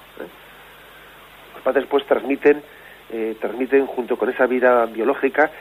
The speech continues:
el sentido, o sea, qué es lo que ha estado en el origen de esa vida, el amor de Dios, y junto con ello pues todos los voca-, todo lo, toda la educación, los valores morales, espirituales y sobrenaturales, ¿no? Por eso aquí dice este punto mil seiscientos cincuenta y tres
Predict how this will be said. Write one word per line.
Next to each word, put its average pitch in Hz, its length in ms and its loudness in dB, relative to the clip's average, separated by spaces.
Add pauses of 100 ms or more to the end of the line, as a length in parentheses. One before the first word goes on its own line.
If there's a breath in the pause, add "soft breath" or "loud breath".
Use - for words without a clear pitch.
(200 loud breath)
el 120 220 2
sentido, 127 600 0
o - 360 -16
sea, 113 100 -4 (220)
qué 139 100 -4
es 139 60 -4
lo 143 80 0
que 156 80 0
ha - 40 2
estado 156 220 2
en 131 80 -2
el 117 160 2
origen 110 380 -2
de 117 80 0
esa 110 180 -4
vida, 110 320 2 (380 loud breath)
el 110 140 -4
amor 143 260 2
de 143 100 6
Dios, 135 260 4 (1600 loud breath)
y - 40 -14
junto 110 280 -6
con 107 180 -2
ello 135 140 4
pues - 160 -4
todos 143 180 2
los 127 120 0
voca-, - 220 -4 (240)
todo 120 200 -2
lo, 123 160 2 (100)
toda 123 240 0
la 120 60 4
educación, 120 480 -2
los 110 120 -2
valores 117 320 2
morales, 143 440 2
espirituales 135 600 0 (360 loud breath)
y 151 80 -4
sobrenaturales, 110 840 0 (100)
¿no? - 80 -12 (1120 loud breath)
Por - 100 2
eso 143 140 0
aquí 139 140 -4
dice 135 260 0
este 117 180 -4
punto 135 320 0
mil 127 200 -2
seiscientos 131 380 -4
cincuenta 151 340 -2
y 127 40 0
tres 147 220 4